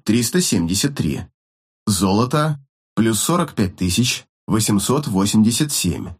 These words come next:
всего семьсот шестьдесят одна тысяча восемьсот шесть. Именная звезда –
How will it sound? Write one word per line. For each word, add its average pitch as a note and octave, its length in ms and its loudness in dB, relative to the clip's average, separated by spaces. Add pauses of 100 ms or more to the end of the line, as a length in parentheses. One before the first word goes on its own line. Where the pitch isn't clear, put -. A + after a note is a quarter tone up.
(340)
всего G#2+ 560 0 (420)
семьсот A#2 420 0
шестьдесят A2+ 520 0
одна E2+ 260 0
тысяча B2 640 0 (300)
восемьсот D#3 480 2
шесть. - 560 -4 (420)
Именная A#2 420 2
звезда – A#2 640 0